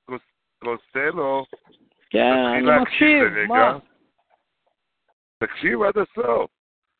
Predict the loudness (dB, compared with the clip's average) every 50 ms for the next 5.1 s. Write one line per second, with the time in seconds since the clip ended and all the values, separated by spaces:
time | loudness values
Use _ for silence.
0 | _ _ _ _ _ _ _ _ _ _ -20 -14 -10 -8 -8 -8 -10 -10 _ -14
1 | -14 -14 -8 -2 0 0 0 0 -4 -6 -4 -2 -2 -2 -2 -4 -8 -10 -10 -8
2 | -8 -6 -6 -4 -6 -6 -6 -4 -4 -4 -4 -4 -8 _ _ _ _ _ -6 -6
3 | -4 -2 -2 -2 -2 -4 -4 -6 -2 -2 0 0 0 0 0 0 0 0 -2 -6
4 | -10 -12 -10 -12 -12 -14 -12 -8 -4 -2 0 -2 -2 -4 -4 -2 0 0 0 0
5 | -2 -2